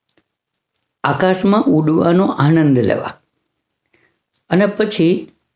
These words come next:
યોગ્ય સમયે પાછો એને નીચે ઉતારી લે. કુસંગ પતંગ ચગાવે,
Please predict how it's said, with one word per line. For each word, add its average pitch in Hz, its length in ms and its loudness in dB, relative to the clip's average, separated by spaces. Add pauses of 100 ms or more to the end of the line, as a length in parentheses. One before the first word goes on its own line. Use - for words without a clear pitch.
(200)
યોગ્ય 190 300 2
સમયે 190 360 2
પાછો 139 360 0
એને 156 360 0 (100)
નીચે 214 240 0
ઉતારી 120 380 0
લે. - 240 -12 (1900)
કુસંગ 247 840 0 (1200)
પતંગ 165 320 0
ચગાવે, 185 460 2